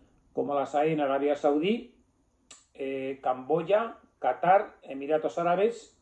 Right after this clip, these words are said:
Jamaica, Malasia, Marruecos y Japón. ¿Mm? Entonces, ahí está el tema. Decir, o mi opinión, bueno, pues que, eh, si bien en el año mil novecientos treinta y uno,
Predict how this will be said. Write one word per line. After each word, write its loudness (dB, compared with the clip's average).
Jamaica, -2
Malasia, -2
Marruecos -8
y -20
Japón. -6
¿Mm? -8
Entonces, -4
ahí -2
está 2
el -12
tema. 0
Decir, -8
o -6
mi -8
opinión, -6
bueno, -4
pues -8
que, -2
eh, -2
si -6
bien 0
en 2
el 4
año 2
mil 2
novecientos 2
treinta 2
y 2
uno, -2